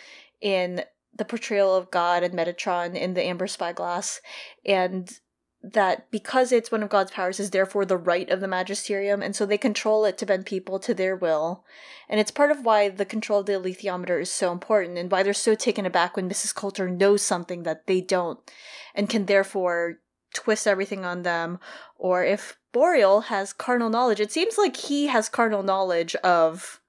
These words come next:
Father Pavel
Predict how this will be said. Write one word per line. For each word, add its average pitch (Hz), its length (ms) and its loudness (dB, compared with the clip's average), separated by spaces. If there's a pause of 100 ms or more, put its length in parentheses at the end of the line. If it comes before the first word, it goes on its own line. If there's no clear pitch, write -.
(1200)
Father 202 800 4 (140)
Pavel 185 800 2